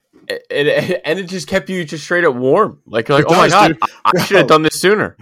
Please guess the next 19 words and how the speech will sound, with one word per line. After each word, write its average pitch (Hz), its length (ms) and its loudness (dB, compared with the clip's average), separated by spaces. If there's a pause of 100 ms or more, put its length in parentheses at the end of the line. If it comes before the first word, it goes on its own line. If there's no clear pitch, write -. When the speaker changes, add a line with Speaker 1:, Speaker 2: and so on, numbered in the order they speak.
Speaker 2:
Bro, 180 200 2
it 160 240 -4
totally 160 480 0
does. 135 300 -2
You 143 100 -2
go 170 100 0
outside 147 380 -2
in 135 60 -6
a 117 60 -6
cold 135 320 -4
day 135 240 -2
and 120 100 -6
you 117 80 -6
breathe. 120 500 -6
It's 127 160 -14
just 135 180 -14
nice. 107 320 -8
So 135 380 -2
Speaker 1:
It's, 160 160 -12